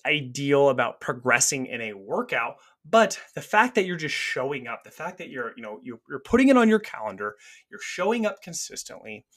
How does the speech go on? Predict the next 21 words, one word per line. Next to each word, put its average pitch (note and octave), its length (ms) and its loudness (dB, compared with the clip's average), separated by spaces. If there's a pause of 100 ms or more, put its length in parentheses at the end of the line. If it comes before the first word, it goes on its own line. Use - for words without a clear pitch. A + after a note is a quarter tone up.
(320)
and A#2+ 100 -4
you're A#2+ 100 -6
proving B3+ 420 2
to D#3+ 120 -8
yourself A#2 600 -10
that, G#2+ 220 -10
you - 100 -18
know, A#2 220 -10
your F3 200 2
word F#3 380 6
means A#3+ 440 2
something, A2+ 400 -10 (320)
that's - 320 -10
what's E3+ 180 -8
going A2 380 -8 (160)
to C3 120 -14
lead G2+ 360 -12
results. G#2+ 480 -8
And C3 80 -6
so C3+ 140 -6
consistency, G3+ 840 -4